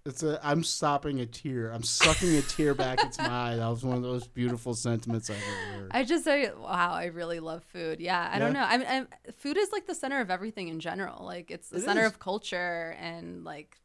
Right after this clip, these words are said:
Speaker 2: cul-, you know, tradition and relationships, but also it's just, it tastes fucking amazing.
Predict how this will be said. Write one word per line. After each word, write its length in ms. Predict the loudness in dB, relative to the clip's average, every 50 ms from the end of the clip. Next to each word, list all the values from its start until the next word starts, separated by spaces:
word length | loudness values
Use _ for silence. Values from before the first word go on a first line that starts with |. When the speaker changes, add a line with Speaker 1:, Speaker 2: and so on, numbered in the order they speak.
| _ _
Speaker 2:
cul-, 160 | -18 -18 -18 _ -20
you 160 | -20 -18 -18
know, 60 | -18
tradition 640 | -16 -12 -8 -4 -2 -2 -2 -2 -2 -4 -6 -8 -10
and 200 | -12 -12 -10 -10
relationships, 720 | -8 -6 -4 -4 -4 -4 -6 -6 -6 -6 -6 -6 -8 -8 -6
but 100 | -6 -4 -4
also 360 | -4 -4 -4 -4 -6 -6 -6
it's 180 | -6 -8 -10
just, 240 | -12 -14 -14 -16 -18 _ -18
it 160 | -18 -18 -16
tastes 280 | -14 -12 -12 -12 -12 -12
fucking 360 | -14 -14 -14 -14 -16 -16 -16
amazing. 600 | -16 -14 -14 -16 -16 -16 -16 -16 -16 -16 -18